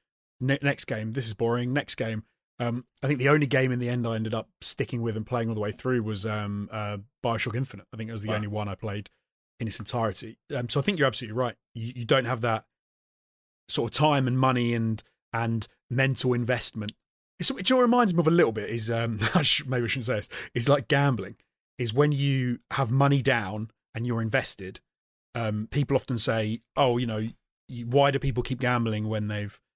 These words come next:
Speaker 1: when they're losing money. And it's like, because they've already lost money, so they have to pay to win it back. And they think they can pay to win it back. So we, it's like saying,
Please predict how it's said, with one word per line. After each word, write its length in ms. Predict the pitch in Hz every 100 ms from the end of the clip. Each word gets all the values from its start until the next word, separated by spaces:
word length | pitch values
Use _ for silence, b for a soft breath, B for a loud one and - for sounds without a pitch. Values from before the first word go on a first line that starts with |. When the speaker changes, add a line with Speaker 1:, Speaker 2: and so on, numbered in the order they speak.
| _ -
Speaker 1:
when 120 | 113
they're 100 | 113
losing 440 | 120 135 127 117 117
money. 320 | 120 104 101
And 100 | 113
it's 120 | -
like, 140 | 117
because 260 | - 127 139
they've 160 | 139 131
already 240 | 143 131
lost 220 | 123 -
money, 320 | 135 117 95 _ _
so 100 | -
they 60 | 117
have 180 | - -
to 60 |
pay 360 | - - 135 110
to 140 | -
win 180 | 110 120
it 80 | 113
back. 340 | 113 85 - _ _ -
And 100 | 113
they 100 | 113
think 200 | - 135
they 120 | 120
can 120 | 123
pay 180 | 113 120
to 100 | 110
win 100 | 110
it 80 | 107
back. 320 | 120 98 -
So 120 | - 127
we, 100 | 123
it's 180 | - 139
like 160 | 123
saying, 300 | - 120 110